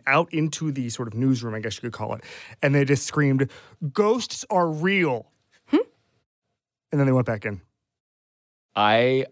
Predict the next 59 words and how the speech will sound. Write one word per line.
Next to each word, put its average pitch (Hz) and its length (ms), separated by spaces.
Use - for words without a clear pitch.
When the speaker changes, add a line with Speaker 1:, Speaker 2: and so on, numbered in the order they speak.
Speaker 3:
I 104 120
have 123 100
a 104 60
ghost 87 340
take. - 340
Speaker 2:
Where 370 160
are 480 120
we 254 120
going? 180 460
Speaker 3:
Do - 80
you - 20
wanna 160 60
Speaker 1:
I - 40
just, 226 100
Speaker 3:
hear 214 60
my 208 80
Speaker 1:
it's, 190 80
Speaker 3:
ghost 202 200
Speaker 1:
it's 202 80
Speaker 3:
take? 220 80
Speaker 1:
a 190 80
reality 180 400
show 110 280
discussion 113 560
that 135 100
I 127 100
thought 131 260
that, 131 160
uh, 127 200
would, 143 260
I 143 140
would 127 160
punctuate 143 300
with 117 100
ghosts 120 260
are 123 40
real, 127 160
but 107 180
now 123 120
he 123 60
has 117 80
a 120 40
Speaker 2:
And 117 60
Speaker 1:
ghost 208 140
Speaker 2:
now 208 100
Speaker 3:
I 131 40
have 127 80
a - 40
Speaker 2:
we're, 196 60
Speaker 3:
ghost 196 160
Speaker 2:
now 214 140
we're, 185 120
Speaker 3:
take. - 160
Speaker 2:
now 185 200
we're 175 100
off 165 140
to - 100
the 160 40
races. 180 540